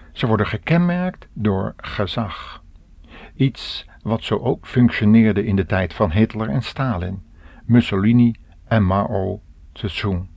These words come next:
Meester Medema zegt er in zijn boek dit van: "De toekomstige wereldgodsdienst zal niet gebaseerd zijn op de vrijwillige, liefdevolle toewijding aan God, zoals bij het christendom het geval is.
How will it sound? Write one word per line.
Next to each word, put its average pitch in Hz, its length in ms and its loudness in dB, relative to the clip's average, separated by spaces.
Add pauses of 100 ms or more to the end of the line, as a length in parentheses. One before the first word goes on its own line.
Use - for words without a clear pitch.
(800)
Meester 143 400 0
Medema 98 720 2
zegt 104 380 -4
er 95 120 -8
in 90 100 -6
zijn 95 200 -4
boek 98 180 -8
dit 90 200 -4
van: 82 200 -10 (840)
"De 175 120 2
toekomstige 190 720 0
wereldgodsdienst 95 1000 -2 (280)
zal - 180 0
niet 110 180 6
gebaseerd 110 600 4
zijn 101 380 -2
op 113 160 -4
de 101 100 -2
vrijwillige, 98 720 0 (200)
liefdevolle 101 840 0
toewijding 92 680 -2
aan 90 220 -6
God, 95 300 -6 (520)
zoals 90 300 -4
bij 95 140 -2
het 95 140 -8
christendom 113 640 0
het 80 120 -6
geval 95 360 -8
is. - 180 -16